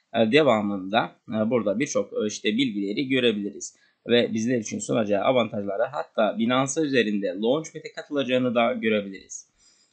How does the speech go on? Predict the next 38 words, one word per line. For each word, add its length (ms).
Ether 300
Connect 360
ile 240
ilgili 320
olarak 500
burada 260
grafikleri 800
ve 140
diğer 260
bilgileri 580
görebiliriz. 640
E 160
C 120
C 200
Coin 220
ekonomisine 840
baktığımız 580
zaman 400
yüz 220
on 220
dört 200
bin 120
iki 180
yüz, 280
yüz 200
on 180
dört 200
bin 280
iki 180
yüz 220
kırk 220
dört 300
bin 300
beş 260
yüz 160
kırk 340
iki 340
adet 540